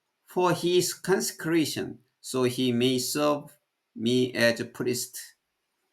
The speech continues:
모든 숙련된 일하는 사람들에게 말해라. 내가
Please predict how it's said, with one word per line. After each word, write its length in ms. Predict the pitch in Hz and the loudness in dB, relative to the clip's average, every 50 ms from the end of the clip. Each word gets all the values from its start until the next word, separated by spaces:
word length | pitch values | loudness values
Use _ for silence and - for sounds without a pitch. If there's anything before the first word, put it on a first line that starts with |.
| _ - - _ _ _ _ _ _ _ _ _ _ _ _ _ _ _ _ _ | _ -20 -20 _ _ _ _ _ _ _ _ _ _ _ _ _ _ _ _ _
모든 600 | - 90 104 147 185 202 214 214 226 226 226 226 | -10 -2 2 4 6 6 6 6 4 2 2 2
숙련된 1120 | 226 - - 180 175 165 156 147 143 135 123 123 117 104 90 85 - - 139 196 254 277 - - - _ _ _ _ _ _ _ _ _ _ _ _ _ _ _ _ _ _ _ _ - | 0 0 0 2 2 4 4 4 4 4 4 2 2 2 0 -2 -4 -4 -4 -2 -2 -4 -4 -8 -14 _ _ _ _ _ _ _ _ _ _ _ _ _ _ _ _ _ _ _ _ -6
일하는 800 | - 120 131 120 117 113 113 113 104 98 98 127 175 262 302 - - _ - - | -2 0 2 4 4 4 4 2 0 0 -2 -2 -2 -4 -4 -6 -10 _ -18 -16
사람들에게 1200 | - - - 123 113 110 104 101 92 92 - 95 92 87 78 80 71 80 95 113 139 175 370 - - | -14 -10 -6 -4 -4 -4 -4 -4 -4 -4 -4 -4 -4 -4 -6 -8 -8 -8 -6 -6 -6 -8 -8 -10 -10
말해라. 920 | - 67 73 85 78 76 - - 76 71 65 - - - - - - - _ _ _ _ _ _ _ _ _ _ _ _ _ _ _ _ | -10 -10 -8 -6 -6 -8 -8 -10 -12 -12 -12 -14 -14 -16 -18 -20 -20 -20 _ _ _ _ _ _ _ _ _ _ _ _ _ _ _ _
내가 880 | - - 90 107 120 143 139 180 175 165 151 120 87 69 - - - | -12 -4 0 0 2 2 2 2 4 4 4 2 0 -4 -8 -14 -20